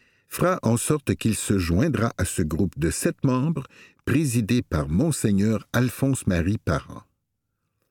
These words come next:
À la même époque, Guy Rocher est président du Comité d'études pour la création de l'Université du Québec à Montréal, mille neuf cent soixante-cinq mille neuf cent soixante-six, et membre du groupe de travail MacDonald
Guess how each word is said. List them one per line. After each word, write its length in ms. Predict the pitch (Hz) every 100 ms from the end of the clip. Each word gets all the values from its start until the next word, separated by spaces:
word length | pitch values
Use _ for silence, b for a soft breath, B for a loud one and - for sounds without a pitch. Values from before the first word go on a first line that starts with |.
| _ _ _ _ _
À 60 | -
la 140 | 87
même 200 | 147 180
époque, 600 | 82 - - - - - _ B B B B B
Guy 180 | 110 196
Rocher 460 | 156 - - 214 -
est 120 | 107
président 600 | - 220 165 135 107 160
du 140 | 104 -
Comité 440 | - 196 131 104
d'études 480 | 82 87 - 165 123
pour 180 | - 98
la 100 | 92
création 640 | - 170 151 110 - 139
de 100 | 107
l'Université 760 | 85 147 123 98 - 170 - 127
du 160 | 76
Québec 380 | 69 120 123 -
à 60 | 78
Montréal, 640 | 82 - 69 65 - - B B B B -
mille 140 | 110
neuf 120 | 104 -
cent 140 | 82
soixante-cinq 720 | - 110 - 107 - 139 156
mille 140 | 95 90
neuf 120 | 76
cent 160 | -
soixante-six, 800 | 71 - 110 123 117 - 185 - - B B B B
et 120 | 131
membre 520 | 139 156 202 196 98 90
du 140 | 80
groupe 300 | 71 107 185
de 100 | 113
travail 400 | - 98 87 82
MacDonald 800 | 80 156 110 101 82 98 117